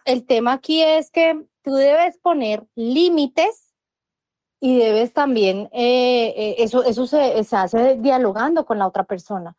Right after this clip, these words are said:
Pero entonces tú, así como, como también el D J lo dijo, o sea, tú, eh, ella en algún momento te dijo, "Préndeme el celular cada vez que yo te llame". Ok,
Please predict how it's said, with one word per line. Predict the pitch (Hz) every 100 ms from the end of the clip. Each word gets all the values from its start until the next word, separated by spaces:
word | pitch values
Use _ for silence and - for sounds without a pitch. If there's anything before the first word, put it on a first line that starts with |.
| _ _ _ _ _
Pero | 240
entonces | 226 214 208 214 -
tú, | 302 320
así | 240 233 233
como, | - 254 269 269 - -
como | - 214 202 190 175
también | 196 196 190
el | 214
D | 240 240
J | 247
lo | 208
dijo, | 220 220
o | 190
sea, | 185 180 _ _ _
tú, | 285 320 392 392 _ _
eh, | 240 240 220 190 - _ _ _ -
ella | 254 277 294
en | 302
algún | 269 240
momento | 247 262 294 -
te | 247
dijo, | 220 262 -
"Préndeme | 285 277 285 339
el | 320
celular | 277 247 233 220
cada | - 294 294 285
vez | 277
que | 311
yo | 285 285
te | 277
llame". | 262 202 170 _ _ _ -
Ok, | 339